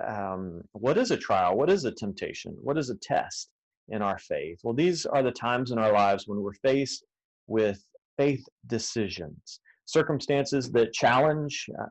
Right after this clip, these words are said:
our commitment to being faithful to God. And so sometimes we call it a test, sometimes it's a trial, sometimes it's a temptation, and it can come from all different directions. And as we look, uh, for a model on how to deal with these,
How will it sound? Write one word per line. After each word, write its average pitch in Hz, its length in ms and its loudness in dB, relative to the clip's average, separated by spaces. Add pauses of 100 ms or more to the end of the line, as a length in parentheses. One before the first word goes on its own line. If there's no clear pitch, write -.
our 123 280 2
commitment 123 760 -2
to 131 80 -6
being 123 300 -4
faithful 120 380 0
to - 100 -6
God. 147 440 0 (400)
And 139 80 -4
so 151 120 4
sometimes 190 420 0
we 156 80 -2
call 143 220 4
it 117 80 2
a 113 40 0
test, 170 540 2 (300)
sometimes 143 440 -6
it's 107 160 -8
a 104 60 -6
trial, 165 540 2
sometimes 143 440 -4
it's - 140 -12
a 82 60 -10
temptation, 156 760 -2 (320)
and 156 120 0
it - 100 -2
can 170 100 -6
come 156 240 -4
from 131 300 -2
all 139 240 6
different 123 320 0
directions. - 760 -6 (440)
And 117 300 -2
as 190 180 -2
we 196 100 -2
look, 165 460 0 (180)
uh, 123 140 -2 (100)
for 143 180 2
a 117 40 2
model 117 680 2
on 110 280 -2
how 127 400 -4
to 117 100 -6
deal 117 600 0
with 98 200 -4
these, 87 540 -8